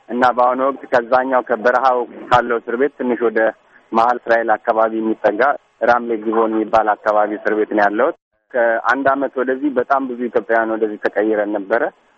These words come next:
አሁን ግን እዚህ እስር ቤት ደግሞ ረጅም ጊዜ በማሳለፋችን፣ እ፣ አብዛኛው ኢትዮጵያውያኖች እንደገና ወደዛኛው ወደ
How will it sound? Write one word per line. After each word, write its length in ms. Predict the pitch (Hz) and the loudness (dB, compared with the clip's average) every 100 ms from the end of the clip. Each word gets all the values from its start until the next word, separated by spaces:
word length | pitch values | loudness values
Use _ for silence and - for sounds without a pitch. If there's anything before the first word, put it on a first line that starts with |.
| _ - | _ -4
አሁን 220 | 110 117 | -2 -2
ግን 140 | 113 123 | -4 -6
እዚህ 220 | 104 123 | -4 -4
እስር 200 | 123 120 | -2 -2
ቤት 160 | 120 117 | -2 -2
ደግሞ 200 | 117 113 113 110 104 | -4 -2 -2 0 0
ረጅም 340 | 110 110 113 | -2 -2 -2
ጊዜ 160 | 107 107 110 | -2 -2 -2
በማሳለፋችን፣ 920 | 104 104 107 - 101 104 110 - 165 175 - _ _ _ | 0 0 0 -2 -4 -2 -2 -2 -6 -8 -14 _ _ _
እ፣ 100 | 104 104 101 | -2 0 2
አብዛኛው 500 | 101 101 113 113 110 | 0 0 -2 -2 -2
ኢትዮጵያውያኖች 580 | 104 113 - 110 110 143 - | -2 -4 -2 -2 0 -4 -4
እንደገና 400 | 104 104 104 104 | -2 -2 0 0
ወደዛኛው 600 | 101 104 98 107 110 104 | 0 -2 -2 -2 0 -2
ወደ 160 | 98 | -2